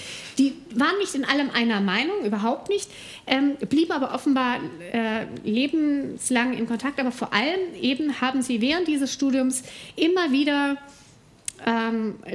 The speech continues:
diskutiert, sich zusammengefunden, Seminare ins Leben gerufen, manchmal nur zu dritt Seminare durchgezogen.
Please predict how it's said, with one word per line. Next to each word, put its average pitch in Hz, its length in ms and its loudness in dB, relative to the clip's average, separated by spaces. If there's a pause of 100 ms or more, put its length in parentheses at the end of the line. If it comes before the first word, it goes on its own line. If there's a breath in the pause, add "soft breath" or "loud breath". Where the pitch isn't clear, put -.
(100)
diskutiert, 320 720 0
sich 254 160 0
zusammengefunden, 269 800 2
Seminare 269 480 2
ins 269 260 0
Leben 269 300 4
gerufen, 254 460 2
manchmal 226 260 2
nur 226 140 2
zu 247 120 -2
dritt 262 280 2
Seminare 254 500 2
durchgezogen. 285 840 2